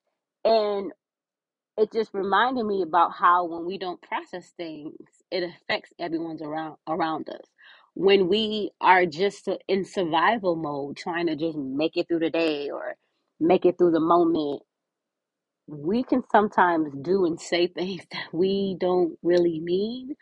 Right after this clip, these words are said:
but because we're hurting or because the situation is overwhelming or we're dealing with anxiety and stress, we tend to take it out on the people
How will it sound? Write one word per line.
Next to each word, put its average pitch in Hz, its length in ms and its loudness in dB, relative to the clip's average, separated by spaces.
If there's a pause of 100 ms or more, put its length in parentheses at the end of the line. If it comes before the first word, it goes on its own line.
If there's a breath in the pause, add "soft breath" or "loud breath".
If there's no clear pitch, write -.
(300 loud breath)
but - 200 0
because 175 400 0
we're 151 220 -4
hurting 160 760 4 (440 soft breath)
or 175 180 2
because 165 400 -2
the 143 100 -8
situation 165 600 -4
is 151 160 -8
overwhelming 147 880 0
or 135 160 -12
we're 147 140 -6
dealing 156 340 0
with 151 120 -2
anxiety 156 600 2
and 139 200 -6
stress, 202 500 0 (1200)
we 175 260 0 (160)
tend 226 320 0 (100)
to 240 320 0
take 247 200 -2
it 233 60 2
out 226 180 4
on 226 100 -4
the 220 60 -8
people 220 460 -4